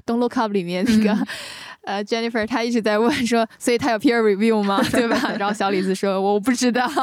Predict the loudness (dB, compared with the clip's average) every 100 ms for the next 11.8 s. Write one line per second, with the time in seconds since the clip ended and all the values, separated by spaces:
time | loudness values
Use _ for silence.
0 | -2 -4 -8 -6 -4 -4 -4 -10 -14 -4
1 | -2 0 0 2 2 2 0 0 -2 0
2 | 0 0 0 -2 -2 -2 -2 -4 -4 -2
3 | -2 -4 -2 -2 -2 -2 -4 -4 -4 -4
4 | -4 -4 -4 -6 -6 -6 -6 -6 -4 -4
5 | -4 -6 -8 -8 -6 -6 -4 -4 -4 -4
6 | -6 -6 -6 -4 -2 -2 -2 -2 -2 -2
7 | -4 -16 -8 -4 -2 -2 -2 -2 0 -2
8 | -2 -4 -4 -6 -6 -8 -12 _ -4 -2
9 | 0 -2 -2 -2 0 0 -2 -10 -10 -12
10 | -6 -2 0 0 -2 -2 -4 -4 -8 -6
11 | -8 -4 -4 -4 -6 -10 -8 -8